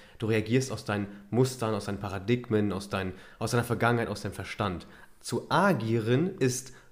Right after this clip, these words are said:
bewusst eine Absicht zu wählen und aus diesem Reiz bewusst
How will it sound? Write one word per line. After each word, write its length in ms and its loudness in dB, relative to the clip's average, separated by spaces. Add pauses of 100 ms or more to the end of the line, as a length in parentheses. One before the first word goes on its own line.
(140)
bewusst 560 4
eine 220 0
Absicht 460 -2
zu 180 -2
wählen 340 2
und 180 -2
aus 180 -4
diesem 260 -2
Reiz 580 2
bewusst 640 -2